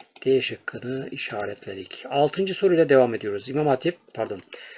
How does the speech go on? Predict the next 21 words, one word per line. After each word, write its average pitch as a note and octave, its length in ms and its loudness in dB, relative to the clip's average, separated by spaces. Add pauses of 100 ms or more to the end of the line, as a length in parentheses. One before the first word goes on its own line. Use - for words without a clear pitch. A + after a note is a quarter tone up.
(240)
Türkçe D#3 580 6
dersi, A2 380 -2
sekizinci B2+ 360 -2
sınıf C#3 280 -4
Türkçe D3 320 -2
ikinci C3 320 -4
dönem D3+ 260 -2
birinci B2 340 0
yazılı G2+ 400 -8
soruları A2 500 -4
ve C#3+ 60 2
altıncı C#3 420 0
soru A2 320 2 (640)
ve C3 100 0
birinci C3 500 -2
video. G#2 360 -8 (500)
Yunus D#3+ 420 8
Emre C#3+ 480 4
sanat D#3+ 460 0
yaşamında B2+ 540 4
halka, C#3 680 2